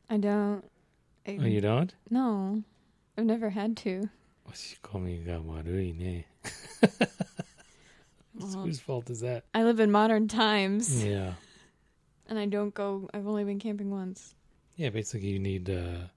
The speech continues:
Speaker 1: You need the base and then
Speaker 2: the kindling
Speaker 1: Mm-hmm.
Speaker 2: and, like, the the wo-, the, so you've got all these small pieces for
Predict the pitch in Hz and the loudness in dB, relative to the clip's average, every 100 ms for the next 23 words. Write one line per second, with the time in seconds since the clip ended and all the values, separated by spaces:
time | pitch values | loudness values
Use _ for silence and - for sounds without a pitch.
0 | _ _ - 214 202 196 185 180 185 185 | _ _ -6 0 2 4 0 -2 -4 -2
1 | 185 - 196 190 190 185 190 185 _ _ | -4 -8 -6 -4 -2 -2 -2 -6 _ _
2 | - _ - 117 104 101 117 135 139 _ | -20 _ -2 0 0 0 0 -2 -6 _
3 | _ 226 220 202 196 233 - _ _ - | _ 2 4 4 0 -4 -6 _ _ -4
4 | 123 104 90 - 104 - _ _ _ 123 | -2 0 -4 -6 -10 -10 _ _ _ 0
5 | 104 95 92 117 117 101 107 104 - 107 | 0 0 -2 -2 -2 -2 -2 -4 -6 -4
6 | 101 - 123 113 107 101 98 - 107 104 | -6 -6 -2 0 0 -2 -4 -6 -4 -2
7 | 101 98 95 - - 104 - 113 - 120 | 0 -2 -6 -10 -14 -14 -10 -12 -10 -10